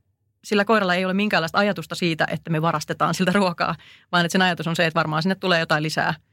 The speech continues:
Ja sit me voidaan vaihtaa ruoka sinne kuppiin ja antaa se koiralle uudestaan.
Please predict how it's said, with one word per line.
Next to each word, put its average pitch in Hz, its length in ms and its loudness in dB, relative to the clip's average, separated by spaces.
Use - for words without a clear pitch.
Ja 185 60 0
sit 170 120 0
me 160 100 0
voidaan 170 280 -4
vaihtaa 165 260 0
ruoka 165 200 -4
sinne 165 120 -8
kuppiin - 300 -10
ja - 60 0
antaa - 140 -4
se - 100 -4
koiralle - 300 -2
uudestaan. - 420 -14